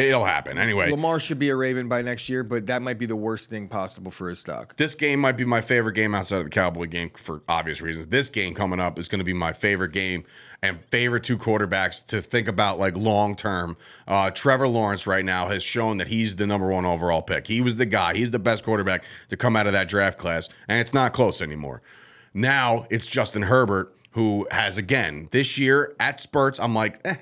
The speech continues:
Speaker 1: this guy ain't all, you know, whatever." But then sometimes I'm looking, I'm like, "Damn, dude, this <laughs> dude is good." So now you have Trevor Lawrence against Herbert, Jaguars, Chargers, probably the most evenly matched up game heading into this.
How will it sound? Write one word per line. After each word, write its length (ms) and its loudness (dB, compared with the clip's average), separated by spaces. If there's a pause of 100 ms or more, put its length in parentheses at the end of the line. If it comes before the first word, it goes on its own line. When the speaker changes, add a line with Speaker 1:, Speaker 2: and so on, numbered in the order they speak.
(140)
Speaker 1:
this 160 -4
guy 220 -2
ain't 280 -8
all, 380 -4
you 100 -4
know, 300 -6
whatever." 380 -4 (200)
But 120 -2
then 140 2
sometimes 560 0
I'm 120 0
looking, 180 -2
I'm 60 -4
like, 160 -8 (280)
"Damn, 360 -10
dude, 180 -14
this 160 -6
<laughs> 0 -
dude 300 -2
is 160 -2
good." 260 2 (240)
So 160 2
now 160 2
you 180 2
have 360 2 (240)
Trevor 320 4
Lawrence 340 2
against 320 0
Herbert, 480 2
Jaguars, 560 2
Chargers, 580 4
probably 300 2
the 60 2
most 220 0
evenly 320 2
matched 300 2
up 200 -2 (320)
game 300 0
heading 280 2
into 260 0
this. 320 -2